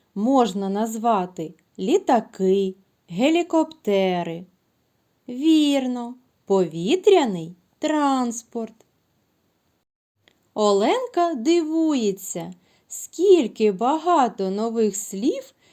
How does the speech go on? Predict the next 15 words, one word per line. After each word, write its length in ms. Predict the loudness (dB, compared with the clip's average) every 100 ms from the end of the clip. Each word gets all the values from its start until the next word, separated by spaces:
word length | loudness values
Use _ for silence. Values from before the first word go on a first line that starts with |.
| _ -14
діти 460 | -4 -4 -2 -2
сьогодні 640 | -2 -2 -2 -4 -8 -10 -10
запам'ятали, 1400 | -4 -4 -2 0 2 0 0 0 2 4 2 -2 -8 -16 _ _ _
уже 320 | -4 -2 0
втомились, 1200 | 0 0 0 2 4 2 2 2 0 -2 -8 -14 -20 _ _ _
то 200 | 0 0
відпочиньмо 1040 | 0 -4 -2 -2 -2 -2 0 2 0 -2 -4
трохи. 760 | -4 -2 -2 -4 -6 -10 -10 -14 _ -20 _ _ _ _ _ _ _ _ -12
Пропоную 720 | -10 -8 -6 -6 -6 -8 -10
провести 640 | -8 -6 -6 -8 -10 -12 -10
рухливу 540 | -10 -10 -10 -10 -14
хвилинку 800 | -16 -16 -12 -12 -12 -16 -20 -20 _ -16
літак. 720 | -10 -10 -8 -8 -8 -10 _ _ _ _ _ -20
Я 320 | -18 -12 -10 -10 -12 -12
залізні 840 | -10 -10 -10 -14 -16 -14 -10 -10